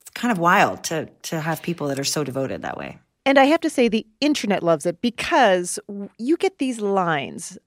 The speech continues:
Speaker 2: on American
Speaker 1: <laughs>
Speaker 2: Horror Story that are so outrageous. And one that comes to mind is from Apocalypse, where I'm just going to take out
Speaker 1: <laughs>
Speaker 2: the, the curse word, but you basically say, like, uh, "I am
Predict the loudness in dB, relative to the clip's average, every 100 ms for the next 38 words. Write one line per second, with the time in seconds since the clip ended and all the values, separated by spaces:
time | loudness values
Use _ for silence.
0 | _ 4 4 4 2 0 0 -2 -8 -8
1 | -6 -2 0 0 2 2 2 0 0 2
2 | 4 4 4 2 2 0 -2 -8 -12 -6
3 | 0 2 0 -2 -4 -4 -4 -2 -2 -4
4 | -6 -2 -2 -2 -10 _ _ -4 -4 0
5 | 0 0 -2 -2 -6 -2 0 0 -2 -6
6 | -6 -6 -6 -4 -4 -6 -8 -8 -4 -2
7 | 2 4 4 2 -4 -4 0 0 -2 -4
8 | -20 -20 -20 _ -2 0 2 2 2 2
9 | 0 2 0 -2 0 0 0 -4 -4 0
10 | 0 2 2 2 0 0 0 0 -2 -8
11 | -20 _ -2 2 2 2 2 4 4 4
12 | 2